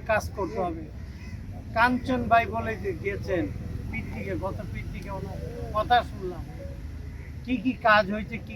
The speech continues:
কি কাজ হয় নাই, তা আপনারা শুনলেই বুঝতে পারবেন। আর যার কথা আপনারা বললেন, তার তো বাপরেই অস্বীকার করে, তে ও কার পক্ষ জন্মের, আহ, ব্লাডের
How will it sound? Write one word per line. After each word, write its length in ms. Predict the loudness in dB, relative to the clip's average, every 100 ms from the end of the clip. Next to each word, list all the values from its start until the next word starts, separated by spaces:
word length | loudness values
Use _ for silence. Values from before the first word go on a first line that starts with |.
| -8
কি 80 | 0 0
কাজ 140 | 2 2
হয় 180 | 0 0 -4
নাই, 120 | -6 -8 -8 -2
তা 60 | 2 2
আপনারা 260 | 0 -6 -4
শুনলেই 320 | -2 -2 -2 -4
বুঝতে 240 | -8 -6 -4
পারবেন। 300 | -4 -2 -4 -4 -4 -4 -2 -2 0 0 0
আর 80 | 0 0 -2 0 6
যার 180 | 6 6 2
কথা 180 | 6 4
আপনারা 300 | 6 4 4 2 0
বললেন, 360 | -2 -2 0 0 -4 -8 -8 -8 -10 -2
তার 180 | 6 6 6
তো 60 | 4 12
বাপরেই 440 | 12 12 8 4 8 6
অস্বীকার 400 | 6 6 8 8 6
করে, 200 | 0 0 -4 -10 -12 -12 -12 2
তে 100 | 6 8 6
ও 20 | 2 4 10
কার 200 | 12 12 10
পক্ষ 200 | -4 -2 0 0 2 6
জন্মের, 440 | 6 4 -2 -4
আহ, 800 | -6 -12 -10 -6 0 2 2 0 -6 -12 -14 -14 0
ব্লাডের 420 | 12 12 12 10